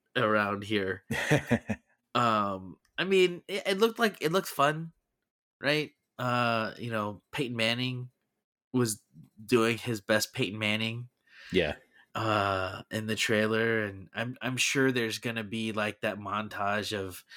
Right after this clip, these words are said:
Speaker 1: like, you know, celebrities and guest stars coming in and interviewing with Santa. So
Speaker 2: Yeah.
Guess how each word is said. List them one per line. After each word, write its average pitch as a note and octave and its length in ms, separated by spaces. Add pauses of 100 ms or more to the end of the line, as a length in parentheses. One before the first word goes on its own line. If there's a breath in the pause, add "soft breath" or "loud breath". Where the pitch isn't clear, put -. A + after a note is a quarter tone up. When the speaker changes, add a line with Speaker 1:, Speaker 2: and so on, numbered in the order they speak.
(400 loud breath)
Speaker 1:
like, G#2 600
you G#2 120
know, F#2+ 340
celebrities B2+ 720
and A2 120
guest A2 240
stars A2 600
coming A2+ 380
in G#2+ 260
and G#2 260 (420 loud breath)
interviewing A2 560
with A2 140
Santa. G#2+ 460
So G2 420 (640)
Speaker 2:
Yeah. E2+ 180